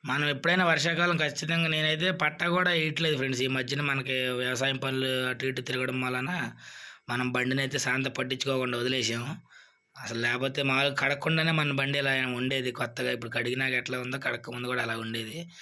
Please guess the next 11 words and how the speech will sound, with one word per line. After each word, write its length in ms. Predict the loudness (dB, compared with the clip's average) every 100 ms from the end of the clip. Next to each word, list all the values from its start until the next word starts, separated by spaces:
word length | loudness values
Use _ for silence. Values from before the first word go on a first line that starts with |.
| -16 -16 -16 -8
ఈ 40 |
వర్షాలకి 960 | -4 0 0 0 -2 -2 -2 -2 -2 -4
బాగా 340 | -4 -4 -4
పాడైపోయింది. 720 | -4 -2 -2 -4 -8 -10 -16 -20 _ _ _ _ _ _ _ _ _ _ _ _ _ _ _ _ _ _ _ _ _ _ _ _ _ _ _ _ _ _ _ _ _ _ _ _ _ _ _ _ _ _ -12 -8
ఒకళ్ళేమో 440 | -4 -2 0 0
పైన 200 | 0 0
ట్రక్‌లో 360 | 0 -2 -2 -2
కడుగుతున్నారు, 680 | -2 -2 -2 -2 -2 -4 -6 -14 -16 -16 -18 _ -12
ఒకళ్ళేమో 460 | -4 0 2 0
కింద 220 | -2 -4
కడుగుతున్నారు. 720 | -4 -4 -4 -6 -6 -6 -6